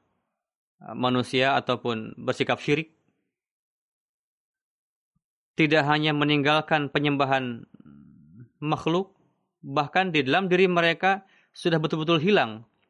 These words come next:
tuntutan duniawi. Dan mereka mulai m-, berjumpa dengan Allah Ta'ala. Dan mereka sedemikian rupa fana di hadapan Allah Ta'ala, seolah-olah setiap mereka merupakan Ibrahim.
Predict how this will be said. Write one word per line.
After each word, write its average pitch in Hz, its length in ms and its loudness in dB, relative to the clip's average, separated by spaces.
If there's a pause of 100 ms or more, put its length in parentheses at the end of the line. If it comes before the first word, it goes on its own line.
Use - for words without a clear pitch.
(120)
tuntutan 135 560 0
duniawi. 113 560 0 (480)
Dan 135 240 -2
mereka 135 320 0
mulai 147 340 0
m-, 123 100 -14 (140)
berjumpa 139 560 -2
dengan 127 220 0
Allah 113 100 -2
Ta'ala. 107 300 -2 (480)
Dan 143 240 -2
mereka 143 560 0 (1160)
sedemikian 151 640 -2
rupa 156 320 0
fana 170 480 0
di 131 80 0
hadapan 127 320 0
Allah 117 240 0
Ta'ala, 110 340 -4 (140)
seolah-olah 139 640 0 (1500)
setiap 180 400 -2
mereka 156 320 0
merupakan 139 400 -2
Ibrahim. 110 640 -4